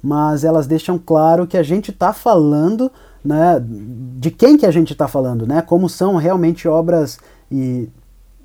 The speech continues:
sobre Jesus Cristo, né, e como elas são desejáveis, são obras belas, e que elas podem tanto despertar nas pessoas o interesse em Jesus Cristo, como podem simplesmente nos trazer prazer, né, prazer em contemplar obras de arte,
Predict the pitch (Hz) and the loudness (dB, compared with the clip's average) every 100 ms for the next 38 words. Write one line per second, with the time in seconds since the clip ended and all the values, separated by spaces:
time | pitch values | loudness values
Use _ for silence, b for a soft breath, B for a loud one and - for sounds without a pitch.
0 | _ _ - - 226 254 202 180 151 147 | _ _ -18 4 4 6 2 0 0 -4
1 | - 147 185 - 247 170 165 165 202 202 | -2 -2 -2 -2 -2 0 0 0 -2 0
2 | 185 - 190 196 160 151 143 135 147 151 | -2 -2 -2 -2 0 0 0 -2 0 2
3 | 175 185 185 170 151 143 135 123 135 147 | 2 0 -4 -4 -4 -2 -4 -4 -2 0
4 | 156 190 190 b b b _ 156 151 - | 0 0 -4 b b b _ -2 -2 0
5 | 165 165 185 170 165 185 208 196 170 190 | -2 -2 -2 0 0 -2 -4 -4 -4 -6
6 | - 208 160 - 175 220 208 139 117 127 | 2 2 2 0 2 4 4 0 -4 -6
7 | 143 - 151 - 180 156 156 151 156 147 | -6 -4 -6 -2 -2 0 0 0 0 2
8 | 180 285 202 156 143 123 120 151 165 208 | 4 4 2 -2 -2 -6 -6 0 0 0
9 | 254 247 B B B - 190 196 190 175 | -6 -8 B B B -6 -6 -4 -2 0
10 | 175 175 196 185 214 185 180 190 202 185 | 0 -4 -6 -8 -6 -2 -2 -2 -6 -8
11 | 180 202 156 139 160 175 180 175 _ - | -6 -2 -2 0 2 2 -2 -8 _ -20
12 | _ _ 220 247 208 190 135 - _ 156 | _ _ 0 2 4 2 0 -8 _ -4
13 | 160 156 135 160 190 165 160 143 147 123 | -4 -2 -2 0 0 0 0 0 -2 0
14 | 156 190 165 147 143 123 135 143 175 170 | 0 2 2 0 -2 -4 -2 0 0 0
15 | 196 | -4